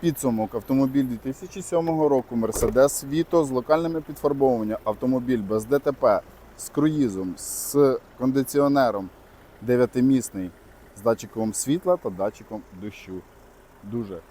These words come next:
гарно, стильно, класно виглядає. З релінгами, з таким ось бампером, з, на порожках з накладочками,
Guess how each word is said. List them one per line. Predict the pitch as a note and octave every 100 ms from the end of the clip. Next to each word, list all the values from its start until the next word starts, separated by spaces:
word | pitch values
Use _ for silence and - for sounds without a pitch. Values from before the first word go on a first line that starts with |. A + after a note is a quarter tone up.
| -
гарно, | G2+ A2 C#3+ C#3+ -
стильно, | - G2+ G#2 A#2+ - -
класно | G2+ - G#2
виглядає. | G2+ G#2 G#2 F#2 E2+ F2 F#2
З | G2+
релінгами, | B2 D3+ D3 C#3 C#3 C3+ C3+
з | -
таким | E2+ F2+ F2+ F#2+
ось | G2 G#2+
бампером, | C#3+ D#3 D3 C#3 C3 - - - - - G#2+ G2+
з, | G#2 G2+ G2 G2 G2 - - - - - - -
на | A2 G#2+
порожках | A2+ A2 G#2 - -
з | A2
накладочками, | A2 D3 D#3 D3+ - C#3+ C#3+